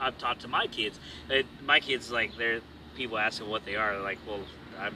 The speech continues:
T C, I'm Liz." Like, "No, we don't give a shit. Like, we are who we are." And, and that, that being taught to me as nobody else gets to define your experience except for you is huge. I think we get caught up in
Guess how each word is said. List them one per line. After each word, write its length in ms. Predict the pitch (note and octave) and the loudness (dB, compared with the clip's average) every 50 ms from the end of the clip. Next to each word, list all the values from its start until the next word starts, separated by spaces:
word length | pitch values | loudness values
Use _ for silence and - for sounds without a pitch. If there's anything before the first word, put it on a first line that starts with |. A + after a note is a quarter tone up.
| - | -6
T 160 | - A2+ G#2 F#2+ | -6 -6 -6 -4
C, 240 | - - F#2+ F#2 F2 F2+ | -4 -4 -4 -4 -4 -6
I'm 160 | G2+ G2 G2 | -6 -6 -4
Liz." 180 | G#2+ G#2+ F#2+ F2+ - | -2 -2 -2 -4 -4
Like, 140 | - G#2 F#2+ - A2 A#2 | -6 -6 -6 -6 -6 -6
"No, 80 | A#2+ A#2 - A#2 A2+ A#2 | -6 -6 -6 -8 -4 0
we 80 | B2 | 0
don't 160 | A#2+ A#2 A2 | 0 0 0
give 140 | A2+ B2 A#2 | 0 -2 -2
a 40 | - | -2
shit. 220 | - - G2 - - - - - - - - | -4 -6 -6 -8 -10 -10 -12 -12 -8 -4 -2
Like, 160 | A#2 A2+ A#2+ | -2 -2 2
we 120 | B2+ B2+ | 4 6
are 140 | B2 B2 A#2+ A#2 | 8 8 8 6
who 140 | A#2+ A#2+ | 4 2
we 180 | A#2 A2+ A2 A2+ | 2 2 2 4
are." 200 | B2 C3 - A2+ A2 - - A2+ A2+ - | 6 6 6 4 2 0 -6 -10 -2 2
And, 200 | C#3 C#3 C#3 C3+ - C#3 | 4 4 4 2 2 0
and 320 | C#3 C3+ C3+ C3+ C3 B2+ - - - - - - - - - - - - - - - - | 0 0 0 -4 -8 -10 -12 -12 -12 -12 -12 -14 -14 -16 -16 -16 -16 -14 -14 -14 -4 6
that, 280 | - C#3 D3+ E3 F3 E3+ - - - - - - - - - - - - | 8 10 10 10 10 6 4 0 -6 -16 -16 -16 -16 -16 -14 -14 -2 2
that 260 | C#3 C#3+ D#3 F3 F#3 - - - - | 4 6 6 6 4 2 -2 -4 0
being 240 | D#3 D#3 D3+ C#3 C3 A#2+ | 2 2 2 2 0 -4
taught 340 | - - C#3 C3+ C3 A#2+ - | -4 0 0 0 0 0 -4
to 80 | - C3+ | -8 -6
me 280 | C3 C3 B2+ B2 A#2+ A2 | -2 0 2 4 4 4
as 180 | G#2+ G#2 G2 - - - - - - A#2+ | 4 2 -2 -6 -12 -14 -14 -14 -12 -10
nobody 680 | A#2 A#2+ B2+ C#3 D#3 E3+ E3 D#3+ D#3 D3+ C#3+ C#3 C3+ C3+ | -2 4 6 8 8 8 10 8 8 8 8 6 4 6
else 240 | C#3+ D3 C#3+ C3+ - | 6 4 4 2 -2
gets 240 | - C3 B2 A#2 - | -6 -6 -6 -6 -8
to 60 | A#2+ | -6
define 400 | A#2 A#2+ A2+ - B2 B2 B2 A#2+ | -6 -6 -6 -2 0 0 0 0
your 140 | A#2 A2+ A2 | 0 -2 -4
experience 420 | G#2+ - - B2+ A#2 A2 - - | -4 -6 -6 -4 -4 -4 -6 -6
except 320 | G#2 - - A#2+ - - | -8 -4 -4 -4 -4 -4
for 80 | - G#2 | -6 -10
you 500 | G2 G2 - D#3 E3+ D#3 C3 A#2 A2 A2 - - - - - - | -8 -6 -4 -2 0 0 0 0 0 -2 -4 -8 -12 -12 -10 -8
is 140 | A2+ A2 A2 - | -6 -4 -2 -2
huge. 560 | - - - E3+ D#3 C3+ A2+ G#2 F#2+ - - - | 0 0 0 0 0 0 0 -2 -2 -4 -4 -4
I 60 | A2+ | 0
think 200 | - C#3+ C3+ B2+ | 0 0 0 0
we 100 | C3+ C3 | -2 0
get 220 | C#3 C#3+ B2+ - | 0 0 0 -2
caught 240 | - - C3 C3+ C#3 | 0 4 4 6 6
up 220 | E3+ F3+ - - | 4 4 2 2
in 240 | C#3 C3 B2+ B2 A#2+ | 2 2 2 2 0